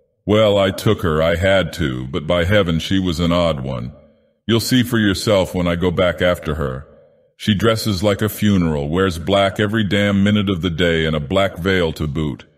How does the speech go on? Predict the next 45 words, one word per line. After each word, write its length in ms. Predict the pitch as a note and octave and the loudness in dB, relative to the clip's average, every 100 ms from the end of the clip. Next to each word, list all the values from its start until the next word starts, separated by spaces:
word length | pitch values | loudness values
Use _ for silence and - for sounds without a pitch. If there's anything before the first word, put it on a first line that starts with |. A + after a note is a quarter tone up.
| _ _ _ | _ _ _
What 160 | G#2+ | 0
does 100 | B2+ | 0
she 180 | A#2 A#2+ | 0 0
look 300 | G#2+ A2 A#2+ | 2 2 0
like? 340 | F#2 D2 C2 - | -2 -2 -4 -2
Don't 220 | A2+ A#2+ | 0 2
ask 300 | A2+ G#2 - | 0 -2 2
me. 420 | G#2 G2 D#2 C2 - - _ _ _ | 2 2 -2 -6 -16 -20 _ _ _
I've 180 | - B2+ | -2 0
been 140 | C3+ C3 | 2 2
on 160 | B2 | 2
board 260 | G#2 A2+ G#2+ | 2 2 2
the 80 | G2 | -2
same 380 | - A2+ G#2+ | 0 2 2
rotten 300 | G#2+ A2 G#2 | 2 0 0
schooner 420 | F#2 - B2 A2 F2+ | -4 -2 0 2 0
with 160 | F2+ | 0
her 120 | F2+ | -2
for 220 | F2+ G#2 G#2 | -4 -2 0
almost 320 | G#2+ G2 - | 0 -2 -2
ten 260 | A#2+ A2+ A2 | 0 0 2
days, 300 | A2 G2 - | 2 2 -2
coming 300 | - G#2 G2 | -2 0 -2
straight 360 | - A#2+ A2+ | -2 -2 0
here 200 | G#2 G#2+ | 0 -2
from 200 | G2+ G#2 | -2 -4
Papeete, 540 | F#2 E2 - A#2 E2+ - - _ _ _ _ _ | -4 -6 0 0 0 -6 -20 _ _ _ _ _
and 140 | G#2 | 0
I 80 | A2 | 2
don't 240 | A#2 C3 A2+ | 2 2 2
know 160 | A#2+ | 4
yet 260 | A2+ F#2+ - | 4 0 0
what 180 | A2 - | -4 -2
kind 220 | A#2+ A2+ | 0 0
of 80 | F#2+ | -2
face 280 | - A#2 | 0 0
she 220 | G2+ - E2 | 0 -2 -2
has. 500 | E2+ C2+ B1 - - _ _ _ _ | -2 -4 -8 -14 -20 _ _ _ _
She 160 | _ - | _ 0
don't 220 | C3 C#3 | 2 0
speak 360 | - - C3+ A#2 | -4 2 2 4
unless 240 | G2+ G2+ | 2 -2
she 200 | G#2 A2 | -2 -2
has 360 | F#2+ A2 G#2+ - | 0 0 0 -4
to, 260 | - C#2+ | -4 -4